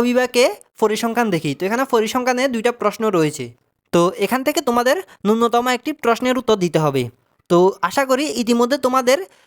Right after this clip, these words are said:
গণিত বইয়ের মধ্যে সব থেকে সহজ যে চ্যাপ্টারটা লাগে, আশা করি সেটি হলো পরিসংখ্যান। তো আমার কথাটা যদি সঠিক হয়, তাহলে স্ক্রিনে দেওয়া এই লেখাটি তোমরা কমেন্টে লিখে যাবে। তো নবম শ্রেণীর শিক্ষার্থীরা,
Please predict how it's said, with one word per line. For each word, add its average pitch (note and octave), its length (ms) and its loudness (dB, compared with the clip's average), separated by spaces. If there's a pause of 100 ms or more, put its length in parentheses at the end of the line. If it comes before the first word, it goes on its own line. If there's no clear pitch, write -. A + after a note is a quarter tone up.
(100)
গণিত G#3+ 320 0
বইয়ের C#4 200 2
মধ্যে F#3 200 -4
সব A3+ 200 -2 (100)
থেকে C4+ 240 -4
সহজ A#3+ 300 2 (280)
যে F3 160 2 (120)
চ্যাপ্টারটা C4 500 0
লাগে, A#3+ 240 0 (100)
আশা G3 200 0
করি A#3+ 120 0
সেটি G#3 200 -2
হলো G#3+ 120 4
পরিসংখ্যান। D#3+ 580 0 (240)
তো F3 80 6 (100)
আমার A3 320 2
কথাটা C4+ 420 0
যদি B3+ 240 0
সঠিক G#3 360 0
হয়, A3 140 4
তাহলে A#3+ 300 0 (160)
স্ক্রিনে D#4+ 360 0
দেওয়া C4+ 240 2 (100)
এই G3 120 0
লেখাটি A3 380 0
তোমরা A3+ 260 0
কমেন্টে G3+ 400 0
লিখে E3 240 0
যাবে। B2+ 240 -4 (240)
তো G#3 100 6 (140)
নবম A#3+ 360 2
শ্রেণীর D#4 460 0
শিক্ষার্থীরা, A3 520 -2